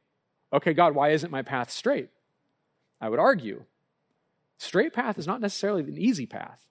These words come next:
It doesn't say that "I will make your path easy." It says you will ju-, you'll know where to go. You put one foot in front of the other and I'll get you there. And it might be hard. It might be difficult. It might be treacherous. But it's straight ahead.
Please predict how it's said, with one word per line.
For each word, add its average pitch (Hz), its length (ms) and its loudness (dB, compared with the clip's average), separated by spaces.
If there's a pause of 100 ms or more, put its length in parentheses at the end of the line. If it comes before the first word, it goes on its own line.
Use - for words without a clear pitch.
(140)
It - 60 -2
doesn't 269 200 2
say 302 320 2
that 151 120 0
"I 165 120 6
will 165 100 0
make 180 220 0
your 165 100 -2
path 139 380 0
easy." 202 460 0 (1400)
It - 60 -20
says 117 200 -2
you 131 120 -6
will 151 100 0
ju-, 143 220 -6
you'll 131 180 -2
know 131 200 0
where 131 180 0
to 127 80 -4
go. 107 320 -6 (1000)
You 117 140 -12
put 139 160 -2
one 127 200 -4
foot 127 200 -6
in 127 60 -12
front 131 180 -6
of 127 60 -6
the 127 100 -2
other 127 160 0
and 117 80 -6
I'll 117 80 -6
get 135 240 -6
you 107 80 -10
there. 104 300 -10 (880)
And 107 100 -12
it - 20 -8
might 156 220 -2
be 131 100 -8
hard. 92 360 -10
It - 240 -20
might 175 200 -2
be 147 80 -4
difficult. 95 560 -12
It - 520 -20
might 160 140 -4
be 202 100 -6
treacherous. - 840 -4 (1400)
But - 100 -18
it's - 80 -16
straight 139 280 -2
ahead. 110 280 -4